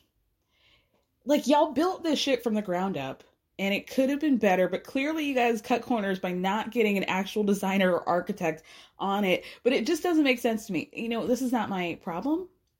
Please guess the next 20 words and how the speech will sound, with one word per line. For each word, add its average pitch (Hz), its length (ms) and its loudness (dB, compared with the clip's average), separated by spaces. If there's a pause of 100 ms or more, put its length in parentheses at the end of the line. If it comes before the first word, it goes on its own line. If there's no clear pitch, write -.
(200)
but 226 100 6
it - 240 4
is. - 360 -2 (680)
<laughs> - 720 -10
I 294 180 4
have 339 160 -2
now 302 120 4
taken 294 300 -2
this 262 120 2
on 262 200 0
because 285 280 -2
I'm 381 300 -2
thinking 277 480 0 (380)
as, 254 340 0
like, 254 300 2
a 269 80 4
realtor 277 680 0
or - 140 0
somebody, 262 480 -2 (340)
like, 339 280 -4